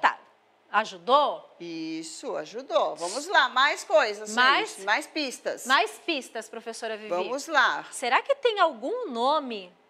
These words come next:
Speaker 1: na nossa lista ali que ajude a gente a encontrar onde tá escrito João e Maria?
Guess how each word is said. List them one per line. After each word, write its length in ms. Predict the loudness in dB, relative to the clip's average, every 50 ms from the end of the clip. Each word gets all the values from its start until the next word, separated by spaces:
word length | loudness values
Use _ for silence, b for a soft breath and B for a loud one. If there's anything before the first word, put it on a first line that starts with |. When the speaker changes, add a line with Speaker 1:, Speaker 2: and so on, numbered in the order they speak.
| _
Speaker 1:
na 160 | -6 -6 -6
nossa 580 | -6 -4 2 4 4 4 4 0 0 0 2 2
lista 560 | 2 -2 -6 -4 -4 -4 -4 -6 -6 -2 -2
ali 420 | -2 -2 -2 -4 -4 -4 -4 -6 b b b b b b _ _
que 100 | 2 4
ajude 960 | 6 6 6 2 -6 -12 -10 -8 -6 -4 -4 -4 -4 -6 -10 -10 -12 -12 -14 _ _
a 140 | -8 -6 -6
gente 400 | -6 -6 -6 -6 -6 -8 -10 -10
a 40 | -10
encontrar 580 | -12 -10 -12 -12 -12 -12 -10 -2 0 0 0 0
onde 160 | -4 -12 -10
tá 160 | -8 -8 -8
escrito 520 | -8 -10 -14 _ -10 -10 -10 -10 -16 -20 -20
João 380 | _ -20 -16 -10 -6 -4 -4 -4
e 60 | -4
Maria? 520 | -4 -6 -6 -4 -2 0 0 0 0 -2